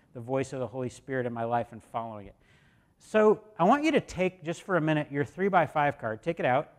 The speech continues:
and hopefully you have a pen nearby, or you can reach out. There, there are pens in the back of the pews somewhere. And write down at least two, maybe three mentors in your life.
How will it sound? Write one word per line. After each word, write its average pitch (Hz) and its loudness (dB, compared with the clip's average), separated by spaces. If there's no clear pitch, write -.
and 131 -6
hopefully 170 -2
you 170 2
have 147 -2
a 147 -6
pen 165 -4
nearby, 143 2
or 131 0
you 127 -4
can 120 -10
reach 156 -2
out. 143 4
There, 143 2
there 160 2
are 143 2
pens 180 0
in 165 0
the 139 -2
back 147 4
of 160 -4
the 143 -4
pews 151 0
somewhere. 156 -4
And 160 4
write 190 10
down 185 6
at 156 0
least 196 2
two, 165 4
maybe 170 2
three 190 2
mentors 156 0
in 143 -2
your 135 -4
life. 113 -4